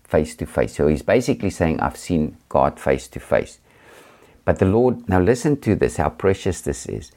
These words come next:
Now God was not face to face with him, but he spoke to him still. And that's how precious God is. When Holy Spirit lives on the inside of you, God still speaks to you. He speaks to you and I all the time. But it's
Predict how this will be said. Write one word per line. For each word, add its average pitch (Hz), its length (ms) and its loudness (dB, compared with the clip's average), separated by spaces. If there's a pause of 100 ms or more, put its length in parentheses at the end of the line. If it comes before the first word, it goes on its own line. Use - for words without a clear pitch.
(160)
Now 101 200 6
God 117 340 2
was 127 160 2
not - 220 -2
face 92 280 2
to - 80 -8
face 80 380 0
with - 140 -8
him, - 160 -8 (260)
but 80 80 2
he 80 60 4
spoke - 480 -4
to - 80 -4
him 69 160 -2
still. - 500 -2 (340)
And 85 140 2
that's 120 260 2
how 90 320 4 (140)
precious 110 560 0 (180)
God 80 300 4
is. 69 300 0 (540)
When 104 200 4
Holy 123 260 6
Spirit 101 580 0
lives 95 320 2
on 92 140 4
the - 120 2
inside 85 440 2
of 71 80 2
you, 67 140 -4
God 113 280 2
still 170 200 -6
speaks - 420 -12
to - 140 -10
you. - 160 -8 (340)
He 95 80 0
speaks - 380 -2
to - 120 -6
you 98 160 4
and 90 120 4
I 78 200 2 (120)
all 107 380 4
the 101 100 -4
time. - 420 -4 (400)
But - 240 0
it's - 220 -12